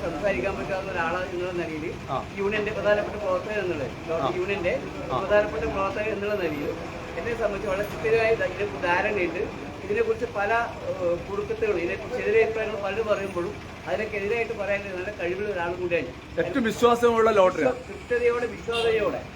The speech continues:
Speaker 1: ഒരു തകരാറും ഇല്ലാതെ നടക്കുന്ന സംഭവമാണ്.
Speaker 2: ആ.
Speaker 1: പക്ഷെ ആളുകൾ അനാവശ്യമായി ഇതിനെക്കുറിച്ച് പല ഇതിലും അപവാദങ്ങൾ പറഞ്ഞ്, പറഞ്ഞു വരുന്നു. അതിനൊക്കെ നമ്മൾ ലോട്ടറി ഡിപ്പാർട്ട്മെന്റ് തന്നെ അത് ശരിക്കും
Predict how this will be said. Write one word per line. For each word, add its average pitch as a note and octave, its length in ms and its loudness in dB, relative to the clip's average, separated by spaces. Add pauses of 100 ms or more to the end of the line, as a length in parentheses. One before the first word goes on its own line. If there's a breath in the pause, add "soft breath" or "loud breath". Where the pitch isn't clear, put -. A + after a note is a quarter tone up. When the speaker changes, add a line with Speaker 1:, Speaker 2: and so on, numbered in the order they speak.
(120)
Speaker 1:
ഒരു A3+ 120 2
തകരാറും G#3+ 480 2
ഇല്ലാതെ G#3+ 240 -2
നടക്കുന്ന F#3+ 320 -4
സംഭവമാണ്. F3+ 320 2
Speaker 2:
ആ. - 260 -2
Speaker 1:
പക്ഷെ F#3 140 0
ആളുകൾ A#3 400 4
അനാവശ്യമായി A#3 600 2
ഇതിനെക്കുറിച്ച് G#3 480 -2 (400)
പല G#3 140 0
ഇതിലും A3 240 2 (600)
അപവാദങ്ങൾ A3 540 2
പറഞ്ഞ്, F3 280 -4 (100)
പറഞ്ഞു F#3 220 -4
വരുന്നു. F3+ 360 -2 (480)
അതിനൊക്കെ G#3+ 380 -2
നമ്മൾ G#3+ 280 -2
ലോട്ടറി F#3+ 420 2 (140)
ഡിപ്പാർട്ട്മെന്റ് G#3+ 500 0
തന്നെ G#3+ 120 0
അത് G#3 140 0 (160)
ശരിക്കും G#3 320 -2